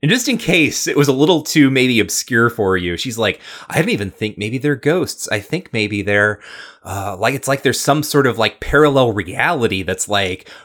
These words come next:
being, uh, uh, that's, like, bleeding through to this one." It's just, just a thought that I'm having here on my honeymoon. <laughs>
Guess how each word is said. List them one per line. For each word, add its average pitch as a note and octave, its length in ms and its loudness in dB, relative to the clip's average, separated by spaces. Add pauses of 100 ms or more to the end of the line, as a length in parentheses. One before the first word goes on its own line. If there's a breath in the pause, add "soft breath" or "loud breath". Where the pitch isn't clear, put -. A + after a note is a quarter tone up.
(120)
being, A2+ 560 0
uh, G2 400 2 (100)
uh, F#2 400 0
that's, G2+ 220 -4
like, F2 140 -10
bleeding A#2 400 -2
through E3 360 -2
to G2+ 140 -6
this E2 300 -6
one." D2 380 -10 (500)
It's C3 340 -4 (560)
just, A3+ 220 -2
just - 180 0
a - 60 0
thought - 380 0
that A#2 100 2
I'm G2 140 -2
having F#2 380 0
here C3 240 4
on B2+ 80 2
my G#2 160 2
honeymoon. G2+ 520 0
<laughs> - 260 0